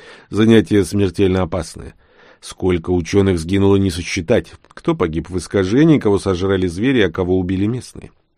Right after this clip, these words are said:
Ротмистров глядел на капитана с возрастающим раздражением. Он любил все обсудить в деталях, план на каждый шаг составить, до подчиненного донести, а капитан Астрахан молчал, и, похоже, дела ему не было до замыслов генерал-майора.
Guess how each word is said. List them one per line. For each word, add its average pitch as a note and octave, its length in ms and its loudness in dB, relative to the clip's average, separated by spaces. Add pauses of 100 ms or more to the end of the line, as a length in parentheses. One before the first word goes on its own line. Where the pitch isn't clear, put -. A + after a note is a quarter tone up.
(100)
Ротмистров A2+ 840 4
глядел F#2 500 2
на F#2+ 100 0
капитана F#2 540 0
с F#2 80 -10
возрастающим E2+ 800 -4
раздражением. E2 640 -6 (160)
Он A2+ 320 4
любил C#3 400 6
все D3+ 220 4
обсудить C#3+ 520 0
в A2+ 40 -6
деталях, G#2+ 600 4
план C#3 340 4
на A#2+ 120 2
каждый A#2 340 2
шаг B2+ 340 0
составить, A2 760 0
до G#2+ 200 4
подчиненного B2 880 2
донести, A#2 760 2
а D2+ 220 -6
капитан D#2 520 -12
Астрахан F#2 500 -8
молчал, F#2+ 540 -2 (320)
и, D#2+ 60 -8
похоже, F#2 380 2
дела G2+ 320 2
ему A2 200 4
не F#2 240 2
было C#3 180 4
до G2+ 80 4
замыслов E2+ 460 -4
генерал-майора. D#2+ 720 -6